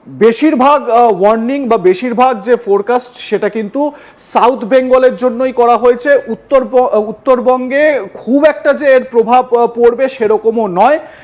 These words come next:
কিন্তু, আহ, আমরা এই মুহূর্তে যে, আহ, ফরমেশন যদি দেখি তাহলে দেখা যাচ্ছে কিভাবে এগোচ্ছে।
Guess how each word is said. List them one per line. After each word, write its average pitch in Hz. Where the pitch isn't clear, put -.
কিন্তু, 233
আহ, 175
আমরা 208
এই 247
মুহূর্তে 254
যে, 240
আহ, 208
ফরমেশন 208
যদি 190
দেখি 175
তাহলে 190
দেখা 165
যাচ্ছে 190
কিভাবে 170
এগোচ্ছে। 208